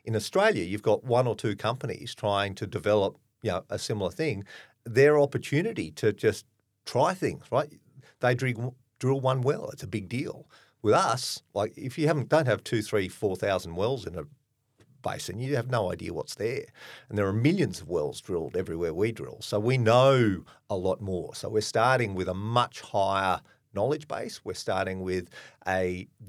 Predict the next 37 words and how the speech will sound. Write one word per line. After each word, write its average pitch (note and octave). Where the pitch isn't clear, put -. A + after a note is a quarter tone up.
deep C3
service B2
infrastructure. C3+
So G#2
any D3+
piece C3
of A2
work G#2
we F#2+
need, F#2
there E2
are E2+
at -
least B2
ten E2+
people F#2
bidding F#2+
for -
that D2
work. -
Um, G2+
I B2
was D3+
talking A#2+
to G#2
one G#2
of G2
the G2
guys, F#2
so G2+
there's F#2+
a, E2+
one F2+
of E2+
the E2+
big E2+
drilling, G2+